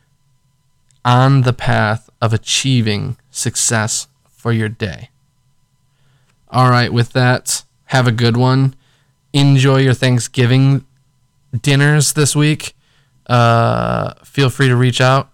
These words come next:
and talk about all the awesome food you had. I know that I'm gonna have a good time, so I hope you do too.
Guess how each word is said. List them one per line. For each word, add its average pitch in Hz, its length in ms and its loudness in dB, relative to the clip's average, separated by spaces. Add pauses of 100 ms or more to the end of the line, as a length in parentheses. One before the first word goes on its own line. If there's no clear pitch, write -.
(100)
and 120 760 0
talk 127 180 0
about 123 200 2
all 123 120 2
the 123 80 0
awesome 123 380 0
food 131 300 -2
you 135 120 2
had. 143 380 2 (680)
I 135 220 2
know 131 380 4
that 117 120 0
I'm 117 100 2
gonna 117 140 2
have 117 140 2
a 113 40 -2
good 117 180 -4
time, 113 520 2 (100)
so 110 440 -2
I 107 80 -2
hope 113 260 -2
you 110 140 -4
do 110 180 -2
too. 85 360 -8